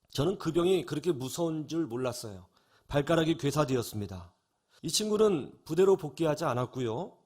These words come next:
언뜻 듣는 소문으로는 발가락 몇 개를 잘라내는 수술을 해야 했고, 그 뒤로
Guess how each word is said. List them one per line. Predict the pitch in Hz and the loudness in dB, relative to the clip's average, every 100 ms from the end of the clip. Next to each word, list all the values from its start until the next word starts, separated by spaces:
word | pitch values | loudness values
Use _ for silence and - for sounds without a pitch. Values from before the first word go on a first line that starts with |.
| _ _ - - | _ _ -18 -4
언뜻 | 151 175 190 185 - _ | -4 0 0 0 -10 _
듣는 | - 160 175 170 156 131 101 - - | -6 0 2 2 2 -2 -8 -12 -12
소문으로는 | 175 180 165 123 143 151 95 - _ _ | -2 0 2 2 2 0 -2 -10 _ _
발가락 | - 139 139 170 175 160 | -4 -2 0 2 2 2
몇 | 131 131 | -2 -2
개를 | 156 160 156 117 90 - - | -2 0 0 -2 -6 -14 -10
잘라내는 | 135 160 185 180 160 | -2 2 6 6 4
수술을 | 151 180 - 156 147 135 | 2 -6 -6 -4 -2 -2
해야 | 151 | -2
했고, | 113 101 - 139 254 - _ _ _ _ | -4 -6 -4 -2 -2 -6 _ _ _ _
그 | - 135 | -6 -4
뒤로 | 135 196 302 - | 2 2 0 -6